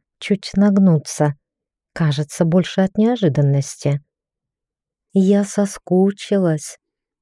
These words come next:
промурлыкала, прильнув к его губам, как только они оказались в зоне досягаемости.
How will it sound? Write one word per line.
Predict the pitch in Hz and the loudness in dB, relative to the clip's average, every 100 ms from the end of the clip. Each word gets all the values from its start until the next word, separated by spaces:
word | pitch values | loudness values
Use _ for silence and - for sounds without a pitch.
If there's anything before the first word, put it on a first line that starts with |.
| - | -4
промурлыкала, | 165 160 160 151 160 226 - 156 147 | 2 4 4 4 2 2 2 0 2
прильнув | 160 156 151 165 156 - | 2 0 2 0 0 -4
к | 165 | 0
его | 160 156 147 | 2 2 2
губам, | 147 151 151 143 | 0 2 0 -2
как | - 151 - | -2 -4 0
только | 156 147 - | 0 0 0
они | 156 160 | 2 2
оказались | 151 170 160 147 156 143 | 0 0 0 2 0 -2
в | 151 | -4
зоне | 156 180 160 160 | 0 2 2 2
досягаемости. | 180 - 196 165 139 139 139 143 - - - 147 | -2 -2 -2 0 0 0 0 -2 -6 -10 -4 -4